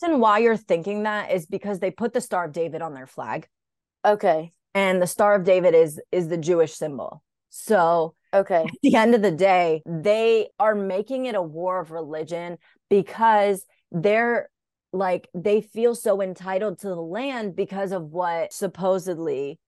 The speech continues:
Speaker 1: their religion tells them. Like, "Hey, you," or whatever, whoever told them, "You have a right
Speaker 2: Uh-huh.
Speaker 1: to this land," which nobody really did. They just kind of chose it at random because they, they have ties to the Holy Land,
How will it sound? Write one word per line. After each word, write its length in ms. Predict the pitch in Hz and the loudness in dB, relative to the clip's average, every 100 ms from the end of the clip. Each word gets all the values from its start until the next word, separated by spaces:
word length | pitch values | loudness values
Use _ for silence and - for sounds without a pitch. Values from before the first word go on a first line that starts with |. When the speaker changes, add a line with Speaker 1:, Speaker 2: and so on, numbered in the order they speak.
| - | -12
Speaker 1:
their 280 | - 180 | -6 -4
religion 720 | 165 170 165 196 196 180 160 160 | -4 -6 -4 -4 -4 -6 -6 -12
tells 420 | - 180 180 156 | -10 -6 -6 -8
them. 440 | 147 123 67 113 175 | -10 -10 -12 -16 -2
Like, 340 | 185 165 165 - | 2 2 2 -2
"Hey, 560 | 190 185 175 170 160 - | 0 2 4 4 2 -4
you," 260 | 160 170 - | -2 -4 -2
or 240 | - 170 | 0 0
whatever, 720 | 147 - 151 202 220 190 165 | 0 -6 -2 0 2 0 -2
whoever 500 | 156 226 220 240 214 | -2 0 2 2 0
told 300 | 160 170 196 | -2 -2 -2
them, 300 | 156 139 139 | -2 -8 -10
"You 140 | 165 196 | -8 -6
have 120 | 196 | -4
a 100 | 190 | -4
right 220 | 175 170 | -2 -4
Speaker 2:
Uh-huh. 80 | 160 | -6
Speaker 1:
to 60 | 165 | -10
this 180 | 165 | -16
land," 480 | 170 170 160 147 156 _ _ - | -12 -10 -10 -10 -14 _ _ -2
which 240 | 185 175 | -2 -2
nobody 400 | 170 185 180 170 | 0 0 2 2
really 260 | 175 165 151 | 4 2 2
did. 280 | 175 175 | 2 2
They 160 | 151 165 | 2 -2
just 180 | 151 - | -4 -10
kind 220 | 175 165 | -10 -8
of 100 | 147 | -10
chose 300 | - 160 151 | -4 -2 -2
it 80 | 143 | -4
at 160 | - | -6
random 480 | 156 165 170 135 127 | -6 -6 -4 -6 -6
because 340 | - - 160 151 | -10 -8 -8 -4
they, 280 | 160 156 - _ _ | -2 -2 -6 _ _
they 140 | - 175 | -2 0
have 500 | 180 185 170 160 - | 0 0 0 0 -6
ties 680 | - 190 190 175 156 156 - | -8 -2 0 2 -2 -6 -12
to 200 | - 196 | -8 -4
the 120 | 170 156 | -4 -4
Holy 440 | - 185 180 165 | -4 -4 -4 -6
Land, 400 | 147 135 127 143 | -8 -12 -14 -16